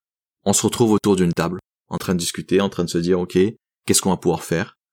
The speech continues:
Le manager commence à me présenter un peu tout le monde. Et là, il y a le capitaine de l'équipe qui prend la parole et qui dit, « Moi, de toute façon, les coachs, je trouve que ça sert à rien. C'est pas eux qui gagnent les matchs. »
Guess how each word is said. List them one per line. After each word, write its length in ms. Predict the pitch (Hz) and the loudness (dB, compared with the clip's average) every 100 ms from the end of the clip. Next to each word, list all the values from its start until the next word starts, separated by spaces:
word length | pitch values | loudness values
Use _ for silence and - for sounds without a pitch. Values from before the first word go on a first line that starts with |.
| _ | _
Le 100 | 90 | 2
manager 500 | 95 95 90 104 - | 4 4 4 2 0
commence 280 | 92 87 87 | -4 -4 -4
à 20 | |
me 60 | 80 | -2
présenter 360 | 95 80 - | -4 -2 -2
un 60 | 82 | -2
peu 140 | 87 | -4
tout 100 | - | -6
le 80 | 80 | -6
monde. 220 | 82 101 _ _ _ _ _ | -6 -10 _ _ _ _ _
Et 120 | 95 | 2
là, 380 | 95 101 117 - _ _ _ - | 4 4 2 -2 _ _ _ 0
il 80 | |
y 20 | 92 | 0
a 20 | |
le 60 | |
capitaine 480 | - 95 - 127 117 | 2 -2 0 0 2
de 80 | 101 | 2
l'équipe 340 | 90 - 107 | 2 0 -6
qui 120 | - - | -6 -6
prend 140 | 104 | 0
la 120 | 104 | 0
parole 320 | 92 82 92 | 2 2 4
et 80 | 90 | 2
qui 140 | - 113 | -2 -6
dit, « 300 | 90 95 - _ _ _ - | -4 -6 -8 _ _ _ 0
Moi, 200 | 98 127 | 2 2
de 60 | |
toute 160 | 120 - | -2 -2
façon, 440 | 98 - 95 139 - _ _ | -2 0 -2 -4 -12 _ _
les 180 | - 92 | -2 0
coachs, 400 | - 104 - - - _ | 2 0 -2 -6 -12 _
je 140 | - - | -6 -2
trouve 180 | 107 - | -2 -2
que 80 | |
ça 140 | - 87 | -2 0
sert 180 | - 82 | 0 0
à 160 | 80 | 0
rien. 300 | 82 82 - _ _ _ | -2 -4 -6 _ _ _
C'est 220 | - - - | -4 -2 2
pas 140 | 90 | 2
eux 80 | 87 | 2
qui 120 | - | 0
gagnent 180 | 92 85 | 0 0
les 80 | 78 | 0
matchs. » 460 | - - - - | -4 -8 -10 -12